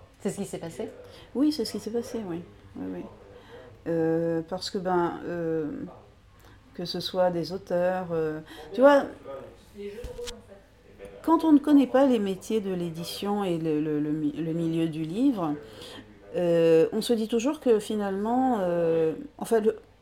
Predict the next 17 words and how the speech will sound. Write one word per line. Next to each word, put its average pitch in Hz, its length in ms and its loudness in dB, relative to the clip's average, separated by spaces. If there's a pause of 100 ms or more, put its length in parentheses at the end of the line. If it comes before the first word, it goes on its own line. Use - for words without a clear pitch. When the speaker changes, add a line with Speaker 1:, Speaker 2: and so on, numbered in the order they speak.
(120)
Speaker 2:
en 208 60 -2
tout 208 100 -6
cas 254 120 8
moi, 180 180 2
le 170 100 0
premier 254 280 4
métier 247 320 0
qui 254 140 -4
me 196 60 -4
venait 190 220 -4
à 185 40 -2
l'idée, 185 240 -4
c'était 220 300 -2
auteur. 165 460 -6
Speaker 1:
Mm. 190 80 -4 (260)
Speaker 2:
C'était 170 240 -6
d'écrire, 156 460 -4